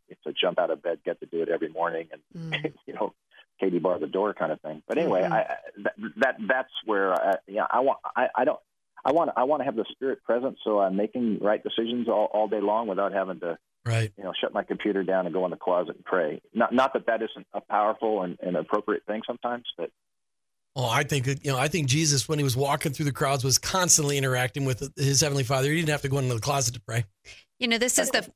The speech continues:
Speaker 2: one of the fun things about having these conversations on the air is that for our listeners, they're getting, um, just a new way of looking at things. And I love your analogy with, um, sailing, because there's probably a lot of people listening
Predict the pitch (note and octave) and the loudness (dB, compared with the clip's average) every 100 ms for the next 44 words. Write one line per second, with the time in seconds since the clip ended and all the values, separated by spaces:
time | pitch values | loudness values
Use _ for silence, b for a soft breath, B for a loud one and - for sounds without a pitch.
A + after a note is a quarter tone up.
0 | - B3 A3+ G3 - A#3+ A#3+ A3+ G#3+ G#3 | -4 -2 2 2 2 0 2 2 2 2
1 | F#3+ - - G#3 G3+ G#3+ G3+ F#3+ F3+ F#3+ | 2 0 2 2 2 2 0 0 0 2
2 | - A3 F#3 F#3 G3 F#3 G3 F#3+ F3+ F3+ | 2 0 0 2 4 4 2 2 2 2
3 | - F#3+ F#3 - F3+ F3 F#3+ F#3 - B | 2 2 2 2 0 0 0 0 -2 B
4 | B - A#3 G#3+ C4+ F#4+ E4 G#3 F#3 F#3+ | B -2 0 2 4 4 4 4 4 2
5 | - G#3 G3+ A#3 A#3 A3+ A3 B _ _ | 0 0 0 2 2 2 0 B _ _
6 | G3 G#3 A3 B3+ A3+ G3+ B3 C4 A3+ F#3+ | -2 0 0 2 2 4 4 4 2 2
7 | F#3 F#3+ G#3+ F3+ F3 - F3 F3+ - - | 2 0 0 0 0 -2 -2 -2 -2 0
8 | G3 F#3+ F#3+ G3 F#3+ G3 G#3+ A#3 G#3+ G3+ | 2 2 0 0 0 2 2 2 2 2
9 | F#3 F3 F3 F3+ E3+ F3 F3 F3+ - - | 4 4 2 0 0 0 0 0 -2 -4
10 | F3+ F3 F#3 - - A3+ G3 F3 F3+ F#3 | -4 -2 -6 -4 0 4 4 2 0 -4
11 | - G#3+ C4+ G3+ F#3+ G#3+ G3+ G#3 G#3+ G#3 | -4 -2 2 2 2 0 0 0 4 4
12 | G#3 G3 A3 A#3+ A3+ A3 A3 - G#3 F#3 | 4 2 2 0 -2 0 2 2 2 2
13 | F#3 | 0